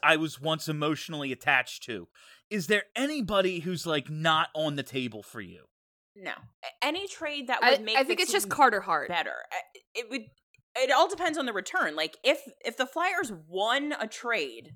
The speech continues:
Speaker 2: that included Carter Hart, I don't know what the fuck that would look like.
Speaker 1: Yeah,
Speaker 2: But if
Speaker 1: I
Speaker 2: they
Speaker 1: mean
Speaker 2: won a trade that included Carter Hart, I probably wouldn't be upset about it.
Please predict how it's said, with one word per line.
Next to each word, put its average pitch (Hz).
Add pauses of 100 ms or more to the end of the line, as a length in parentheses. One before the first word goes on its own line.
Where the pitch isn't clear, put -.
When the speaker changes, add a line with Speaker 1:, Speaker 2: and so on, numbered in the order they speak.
Speaker 2:
that 160
included 196
Carter 170
Hart, 147
I 175
don't 202
know 190
what 170
the 180
fuck -
that 156
would 120
look -
like. - (220)
Speaker 1:
Yeah, -
Speaker 2:
But 220
if 214
Speaker 1:
I -
Speaker 2:
they 214
Speaker 1:
mean 185
Speaker 2:
won 196
a 269
trade 269
that 226
included 220
Carter 226
Hart, 233
I 196
probably 185
wouldn't 165
be 147
upset 139
about 69
it. 67